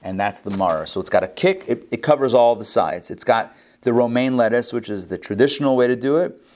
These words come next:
but it doesn't have the kick usually, so the horseradish gives you the, the bitterness, and you got that together, but you have two iterations of that. One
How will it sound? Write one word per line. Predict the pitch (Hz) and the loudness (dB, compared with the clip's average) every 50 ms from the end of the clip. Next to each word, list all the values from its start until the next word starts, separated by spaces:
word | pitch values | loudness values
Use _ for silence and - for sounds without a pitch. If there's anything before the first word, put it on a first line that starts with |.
| - - - _ - | -20 -20 -20 _ 0
but | - 113 - - - - - | 0 0 0 -2 -16 -14 -2
it | 107 | 2
doesn't | 139 139 123 123 123 | 2 2 4 4 0
have | 107 85 | 0 0
the | 85 | -4
kick | - - - 190 147 - - - | -8 -4 -2 -2 -2 -4 -6 -8
usually, | 110 110 107 95 104 110 113 | -6 -6 -6 -4 -4 -4 -4
so | 110 - 110 104 | -4 -2 -2 -2
the | 98 98 98 98 92 - - _ | -2 -2 -2 -4 -4 -6 -12 _
horseradish | _ - 131 139 135 - - 120 107 104 101 101 - - | _ 0 2 2 2 2 2 2 4 2 0 -4 -6 -8
gives | - 113 107 92 | -8 -8 -8 -6
you | 101 107 | -6 -6
the, | 92 92 85 | -6 -6 -8
the | 71 76 85 | -8 -10 -6
bitterness, | 90 135 143 160 165 170 170 185 190 175 - - - _ _ _ _ _ _ _ _ - | 0 0 2 2 2 0 0 0 0 -2 -2 -6 -6 _ _ _ _ _ _ _ _ -12
and | - 98 | -8 -6
you | 104 98 | -2 0
got | 107 113 107 | 0 0 2
that | 101 95 - | 0 -4 -4
together, | - 92 113 131 151 175 196 190 | -4 -2 0 0 0 0 -2 -4
but | 131 127 120 | -4 -4 -4
you | 113 | -4
have | 101 - | -4 -6
two | - - 160 156 | -6 -4 -2 0
iterations | 143 127 120 120 120 117 117 - 110 95 | 0 0 0 0 -2 -2 -4 -8 -10 -12
of | 92 82 | -12 -10
that. | 78 78 76 - - - | -10 -10 -10 -10 -12 -10
One | 104 104 117 127 135 135 131 117 | -4 -2 0 0 0 -2 -6 -10